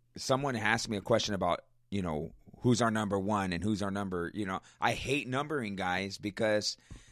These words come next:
the Angels are, you know, I, I get it. I know how we talk about a pitcher. "Oh, he's a number two, he's a number three," whatever. Like, yeah. But the Angels are full, you know, the Angels rotation, to be honest, are full with, are full of,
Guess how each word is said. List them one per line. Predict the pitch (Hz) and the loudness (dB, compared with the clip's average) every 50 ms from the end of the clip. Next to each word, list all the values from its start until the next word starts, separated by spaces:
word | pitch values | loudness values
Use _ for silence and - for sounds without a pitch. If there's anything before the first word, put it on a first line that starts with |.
| - | -12
the | - 117 | -6 -4
Angels | 131 151 156 147 120 | -4 -2 -2 0 0
are, | 127 117 - - - - - - - | 0 -2 -2 -6 -18 -20 -20 -16 -4
you | - 180 | -2 2
know, | 165 139 - - - - - - - - | 2 2 2 0 -10 -16 -16 -6 4 6
I, | 151 - - | 6 6 8
I | - 165 | 6 4
get | 143 135 151 131 110 | 4 4 2 4 4
it. | 98 87 - - - - - 90 95 - - 90 87 78 - - - - _ _ _ - | 2 0 -2 -6 -20 -20 -14 -14 -14 -14 -14 -20 -20 -20 -20 -20 -20 -20 _ _ _ 0
I | - 131 143 | 0 0 2
know | 156 151 151 | 2 0 2
how | 151 - | 2 2
we | 110 123 127 120 117 117 113 - _ _ _ _ _ _ _ _ - | 2 2 0 0 0 0 -2 -4 _ _ _ _ _ _ _ _ -8
talk | - - 120 113 117 - | -2 0 2 2 2 0
about | 101 95 98 92 87 | 0 0 0 0 0
a | |
pitcher. | - - 98 - - 92 92 | -2 -6 -8 -6 -2 -2 -2
"Oh, | 98 | 0
he's | 107 117 113 101 | 0 0 0 0
a | 113 | 0
number | 107 107 107 98 101 | 0 0 0 0 0
two, | 90 - - 113 101 | -2 0 0 0 0
he's | 98 101 95 90 | 0 0 -2 -2
a | 104 | -2
number | 98 98 95 90 90 85 | -2 -2 -2 -2 -4 -6
three," | - - 90 92 95 92 90 90 85 85 | -6 -8 -6 -2 -2 -2 -2 -2 -2 -2
whatever. | 85 87 92 92 95 92 90 82 87 82 80 82 80 80 | 0 2 2 2 2 0 -2 -2 -4 -4 -4 -4 -4 -2
Like, | 85 82 85 85 73 82 | -2 -2 -2 -2 -4 -4
yeah. | 92 104 98 95 92 90 87 85 - - - - - _ _ - | -2 0 2 2 4 2 2 0 -2 -8 -20 -20 -20 _ _ 0
But | - 113 104 - _ _ - _ _ _ _ _ _ _ _ - | 2 2 2 2 _ _ -20 _ _ _ _ _ _ _ _ -4
the | 123 131 | -2 -2
Angels | 143 151 151 156 | -2 -2 0 0
are | 151 - | 0 0
full, | - - 139 143 139 135 131 123 123 - - - | 0 0 2 4 4 4 2 2 -2 -10 -16 -10
you | - 151 | -4 -2
know, | |
the | 143 127 | 0 0
Angels | 135 143 160 151 | 0 -2 -2 -4
rotation, | 156 139 120 135 180 - 131 - - 151 170 190 190 - - - | -4 -4 -4 -2 -2 -2 -2 -2 -2 -4 -4 -8 -10 -12 -16 -8
to | - 113 | -6 -4
be | 98 113 110 | -2 -2 0
honest, | 98 101 113 131 - - | 0 0 -2 -2 -2 -2
are | 107 | -4
full | 101 - - 113 117 113 | -4 -2 -2 0 0 2
with, | 113 110 - - - - - | 2 0 -2 -4 -20 -8 0
are | 107 110 110 | 4 4 4
full | 104 - - - 127 131 131 139 143 - - | 4 0 -2 2 4 6 6 6 4 0 0
of, | - 113 107 104 104 95 92 - | 0 2 2 2 2 0 -4 -10